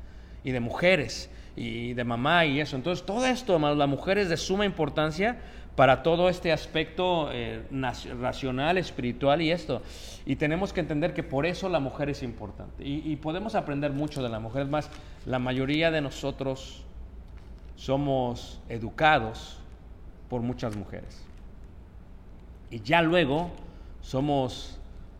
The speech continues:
eh, formados por muchos hombres. ¿Ok? Entonces, esto es lo que va a suceder con nuestra vida tal y como está. Levanta la mano, ¿quién me está siguiendo, hermanos? Entonces, es por eso que, que emprendemos este recorrido de la mujer y que vemos quién es, qué es la mujer y la importancia de la mujer. ¿Por qué?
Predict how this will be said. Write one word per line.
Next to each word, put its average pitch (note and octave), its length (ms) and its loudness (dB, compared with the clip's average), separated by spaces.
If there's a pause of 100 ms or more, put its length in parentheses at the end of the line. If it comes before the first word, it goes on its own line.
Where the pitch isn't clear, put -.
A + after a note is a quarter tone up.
(140)
eh, G#2 420 -2
formados A2+ 800 2 (120)
por G#2+ 140 -4
muchos A#2+ 440 -4
hombres. - 440 -12 (640)
¿Ok? - 240 -10 (440)
Entonces, A#2 440 -6
esto D3+ 220 0
es - 20 4
lo C3+ 120 0
que A#2+ 100 -2
va B2+ 100 4
a - 20 2
suceder A#2+ 400 -2
con A#2 140 -2
nuestra A2 320 -4
vida B2 220 2
tal A#2 180 0
y - 20 -4
como G#2+ 140 -4
está. A2+ 120 -6
Levanta B2 240 0
la C3 80 4
mano, C3 120 0
¿quién C#3 100 0
me C3 60 0
está C3 100 -2
siguiendo, C3 300 -4
hermanos? D#3 280 -8 (360)
Entonces, D3+ 300 0
es - 60 -10
por G3 160 4
eso F#3+ 320 2
que, C3 300 2
que C#3 80 2
emprendemos C#3 640 2
este D#3+ 180 0
recorrido C#3+ 480 0
de C#3+ 120 2
la A2 100 0
mujer G#2+ 320 -2
y C3 40 -2
que A#2+ 120 -4
vemos C3+ 320 -4
quién C#3+ 160 -4
es, C#3 80 -4
qué D3+ 100 -6
es D#3 120 -6
la D3 80 0
mujer A#2+ 220 -4
y - 20 -2
la A#2+ 80 -2
importancia A2+ 400 -6
de A2+ 40 -4
la G#2+ 40 -4
mujer. G#2 180 -8
¿Por G#2 120 -10
qué? D3+ 180 -6